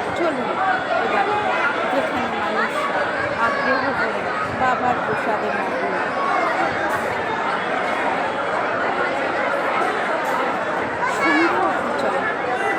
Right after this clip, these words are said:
এই প্রসাদ পাওয়া। কারণ দূর দূরান্ত থেকে মানুষ অপেক্ষা করে থাকে।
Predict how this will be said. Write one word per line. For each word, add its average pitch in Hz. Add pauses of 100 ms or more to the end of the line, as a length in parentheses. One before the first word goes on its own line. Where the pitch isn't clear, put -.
(1040)
এই 233 (100)
প্রসাদ - (160)
পাওয়া। - (140)
কারণ 233 (180)
দূর 330
দূরান্ত 269
থেকে 247
মানুষ 208 (800)
অপেক্ষা 349
করে 262
থাকে। -